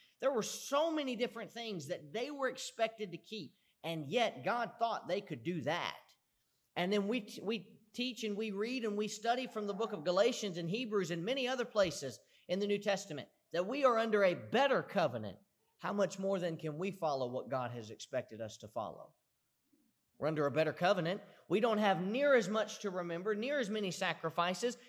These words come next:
near as many obligations. Keeping the Sabbath, no longer a problem for us. We can keep the law.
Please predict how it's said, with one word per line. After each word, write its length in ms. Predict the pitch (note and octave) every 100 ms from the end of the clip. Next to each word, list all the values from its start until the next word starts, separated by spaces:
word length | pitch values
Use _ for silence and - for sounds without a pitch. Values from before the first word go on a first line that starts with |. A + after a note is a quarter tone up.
| -
near 300 | C3 A3 D#4
as 160 | C#4 G3
many 260 | A3 G#3 -
obligations. 800 | G3+ A#3+ A#3 F#3 F3 D#3 C3+ G#2+
Keeping 320 | - A#3 A#3+ G#3+
the 80 |
Sabbath, 400 | F3 G#3+ A#3+ C4 -
no 140 | G3
longer 340 | G#3+ G#3+ A3 G3+
a 40 |
problem 460 | G3 A3 A3+ E3 C3
for 180 | C3 A#2
us. 360 | G#2+ - - _ _ _ _ _ _ _ _ _ _ _ _
We 180 | - A3
can 160 | G#3 D#3
keep 300 | A3 G#3+ C#3
the 40 |
law. 480 | C3+ D#3+ D#3+ -